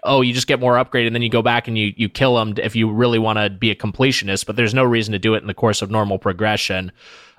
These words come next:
Um, and yeah, and, and I think, but I think this speaks to what you were talking about, the swamp, Heather, speaks to my main issue here, which is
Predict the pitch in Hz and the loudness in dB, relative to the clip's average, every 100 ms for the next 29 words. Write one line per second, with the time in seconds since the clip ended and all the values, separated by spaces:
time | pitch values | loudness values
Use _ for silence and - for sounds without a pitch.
0 | - 135 139 131 - 147 151 156 165 139 | 0 2 2 0 -4 0 0 2 2 0
1 | 156 160 165 180 247 185 208 202 277 254 | -2 0 0 0 -2 0 0 2 0 -4
2 | - 226 - 196 196 202 214 202 185 160 | -2 -2 0 2 2 2 2 2 2 -2
3 | 147 - 165 165 147 120 117 117 - 151 | -2 0 2 2 2 2 2 0 0 -2
4 | - 135 123 135 156 151 147 - 135 117 | 0 0 2 2 2 2 0 2 0 2
5 | 135 131 120 - 123 113 - | 2 2 2 0 0 0 -2